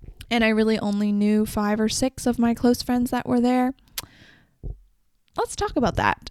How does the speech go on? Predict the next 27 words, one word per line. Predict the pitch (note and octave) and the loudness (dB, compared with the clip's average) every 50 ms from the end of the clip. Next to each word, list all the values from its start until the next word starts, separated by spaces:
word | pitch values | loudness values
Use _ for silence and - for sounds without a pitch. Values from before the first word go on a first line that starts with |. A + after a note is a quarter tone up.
| - - | -8 -2
um, | - G#3+ G#3 G3+ G3 G3 F#3+ - - - - _ _ _ _ _ - | 0 2 2 2 2 0 -2 -6 -8 -14 -20 _ _ _ _ _ -10
because | - B3 A#3+ C#4 C#4+ C#4 | -8 -6 -4 -4 -4 -2
there, | E4 E4 E4 D#4+ - - _ _ _ - | 0 0 0 0 -2 -4 _ _ _ -6
I | - C4 | -6 -4
guess | C4 D4 D4+ - | -2 -2 -2 0
I | D#4 D4 | 0 -2
just | C4 - - - | -2 -4 -4 -2
wanted | A#3 A#3 A#3 A#3+ A#3+ | 0 0 0 0 0
to | - A3+ | 2 2
reflect | G#3+ G#3 G3 - - - A3+ A#3 - - - - | 2 2 0 -2 -4 -4 -4 -4 -4 -6 -10 -4
about | A3 A3+ A3 A3+ - | -2 0 0 0 0
the | B3 A#3 A3+ | 0 2 2
event. | A3+ A#3 B3 B3+ C4+ C#4 - - | 4 4 4 4 2 0 -4 -8
It's | A3 - - | -8 -8 -8
not | B3+ C#4 - | -10 -8 -4
that | - F#4+ | -2 0
I | G4 D#4+ | 0 0
didn't | A#3 - G3 G3 G3 G3+ | 0 -2 -2 -2 -2 0
have | G3+ G#3 G#3+ | -2 -2 -2
fun. | - B3+ A#3 G#3 | -2 -4 -2 -2
I | A3 G3 | -2 -2
had | G3 A#3 F4+ B4 G4+ | -2 -2 0 0 2
a | |
lot | C4 A3+ B3 B3+ | 2 2 2 2
of | A#3 | 2
fun, | - - E3 D#3+ | -2 -4 -6 -6
actually. | G#2 G#3+ G#3+ - - E3 C#3 G2+ A2 - | -6 -8 -8 -10 -10 -10 -8 -8 -10 -10